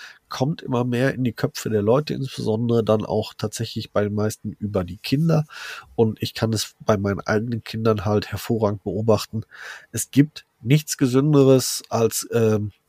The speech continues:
natürlich entwickelte Bewegungsmuster. Es gibt nichts Effizienteres als natürlich, äh,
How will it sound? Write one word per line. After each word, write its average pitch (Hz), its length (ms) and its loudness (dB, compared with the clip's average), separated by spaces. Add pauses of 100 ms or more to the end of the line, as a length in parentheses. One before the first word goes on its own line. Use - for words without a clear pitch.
natürlich 143 800 6
entwickelte 120 420 0
Bewegungsmuster. 151 1000 2
Es 127 80 0
gibt - 220 -12
nichts - 240 -8
Effizienteres - 800 0
als - 180 -4
natürlich, 131 520 -2
äh, 127 120 4